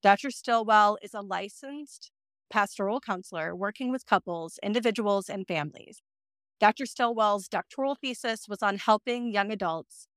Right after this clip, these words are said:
ages, like, eighteen to forty who are children divorce. The Reverend Doctor Stilwell has led divorce recovery workshops each semester, except for a brief period during the height of the covid pandemic, since fall of nineteen ninety-three.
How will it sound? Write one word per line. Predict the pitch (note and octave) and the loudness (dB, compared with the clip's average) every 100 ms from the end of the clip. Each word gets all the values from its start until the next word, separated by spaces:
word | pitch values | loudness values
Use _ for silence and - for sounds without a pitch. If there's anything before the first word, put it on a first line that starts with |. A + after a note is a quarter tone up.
| _ _ _ - | _ _ _ -2
ages, | G3+ A3 A#3+ A3 G#3+ G3 | 0 2 4 4 2 0
like, | F3+ | 0
eighteen | G3+ - - B3+ | -4 -8 0 0
to | C#4 | 2
forty | - F3+ D#3+ F3+ G#3+ | 0 0 0 -6 -4
who | B3+ G#3+ | 0 0
are | G3+ | 0
children | - - C4+ G#3 D3+ F3+ - _ _ | -4 -8 -8 -6 -6 -8 -10 _ _
divorce. | F#3+ F3 E3 - - - - _ _ _ _ _ _ - | -6 0 -2 -2 -10 -12 -16 _ _ _ _ _ _ 0
The | G3 | 4
Reverend | G#3+ A#3 C#4 B3+ | 6 6 6 4
Doctor | A#3 B3 | 4 0
Stilwell | A3 A3+ G3+ F#3+ F#3+ | -2 2 4 4 2
has | G#3 G3+ | -2 -4
led | F#3+ G3 G3 G#3+ | -2 2 4 2
divorce | G3+ F#3 F#3 G3 | -4 -8 -8 -8
recovery | C4+ - A3+ A#3+ | -8 -2 0 0
workshops | G#3 G#3+ - A#3 A3 - - - | -2 -4 0 2 2 -2 -16 -4
each | C4 C4 | -2 -2
semester, | - D4+ G3+ - - D#3+ F#3+ | -4 -4 -4 -4 -8 -8 -8
except | G#3+ - A3 - | -12 -2 0 2
for | A3+ G#3+ | 4 4
a | |
brief | F#3 G#3+ A#3+ | 4 0 0
period | - G3+ F#3+ F#3 F3+ | 2 2 2 0 0
during | F3+ F3+ | -2 0
the | F3+ | -2
height | G3 F#3 | 0 0
of | F3 | -2
the | |
covid | - G3 F3+ F3+ | -2 -2 0 -4
pandemic, | - F#3+ F3+ D#3+ _ _ _ _ _ _ _ | -4 -12 -8 -10 _ _ _ _ _ _ _
since | C#4+ C4 - - | -4 -4 -8 4
fall | B3 B3 B3+ - | 8 8 6 2
of | G3+ | -6
nineteen | G#3 F3+ F#3+ - A#3 G#3 F#3 | -2 0 -2 -4 -6 -4 -4
ninety-three. | E3+ D#3+ F3 D#3+ C#3+ | -8 -10 -14 -10 -10